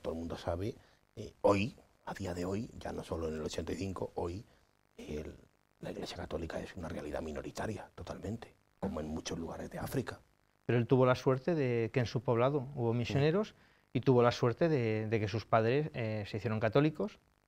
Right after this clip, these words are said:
Speaker 1: Sí.
Speaker 2: cristianos católicos, y él perteneció a esa... Iba todos los domingos a, a la iglesia, y fue
Speaker 1: Sí.
Speaker 2: precisamente en la iglesia de su pueblo donde fue secuestrado. Pero antes, eh, no olvidemos unas cifras que son un tanto,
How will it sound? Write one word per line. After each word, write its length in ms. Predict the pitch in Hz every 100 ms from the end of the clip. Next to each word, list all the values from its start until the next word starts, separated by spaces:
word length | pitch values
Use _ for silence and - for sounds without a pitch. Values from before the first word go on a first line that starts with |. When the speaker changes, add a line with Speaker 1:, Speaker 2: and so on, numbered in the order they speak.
| _ -
Speaker 1:
Sí. 100 | 90
Speaker 2:
cristianos 320 | 123 - 107 101
católicos, 480 | 113 131 147 180
y 100 | 127
él 120 | 117 123
perteneció 640 | 117 107 110 107 - 113
a 60 | 98
esa... 420 | - 104 110 - _ _
Iba 240 | 123 117 -
todos 220 | 117 120
los 80 | 117
domingos 440 | 120 131 151 -
a, 220 | 110 104
a 100 | 101
la 80 | 107
iglesia, 300 | 104 170 -
y 60 | 107
fue 160 | 135
Speaker 1:
Sí. 60 | 117
Speaker 2:
precisamente 800 | 107 117 117 139 147 156 151 170 - - _ -
en 140 | 120 113
la 60 |
iglesia 340 | 107 117 - 120
de 60 |
su 160 | 120 131
pueblo 180 | - 160
donde 160 | 147 117
fue 180 | - 113
secuestrado. 520 | 113 110 - 107 104 - -
Pero 140 | 135
antes, 300 | 160 185 180
eh, 180 | 139 123
no 100 | 131
olvidemos 400 | 139 147 151 156
unas 280 | 139 131 -
cifras 380 | 143 - 147 -
que 200 | 123 117
son 180 | 135
un 100 | 123
tanto, 520 | 123 127 120 131 123